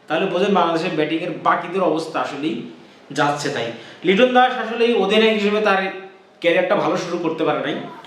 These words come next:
আর বাকি কারণে তেমন বলার মতো স্কোর কেউ করে নাই। বাকির কারণে কথা বলবো না, শুধু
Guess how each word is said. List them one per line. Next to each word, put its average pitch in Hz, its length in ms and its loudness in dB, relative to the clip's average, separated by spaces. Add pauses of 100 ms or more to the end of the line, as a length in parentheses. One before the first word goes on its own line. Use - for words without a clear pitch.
(520)
আর 220 80 4 (160)
বাকি 214 220 2 (100)
কারণে 220 260 2 (140)
তেমন 208 220 4 (140)
বলার 190 280 4
মতো 196 120 -2 (120)
স্কোর 196 240 0
কেউ 196 120 2 (120)
করে 196 220 4
নাই। 214 100 2 (140)
বাকির 170 360 0
কারণে 165 220 0 (140)
কথা 156 260 0
বলবো 185 220 2
না, - 60 4 (100)
শুধু 175 160 2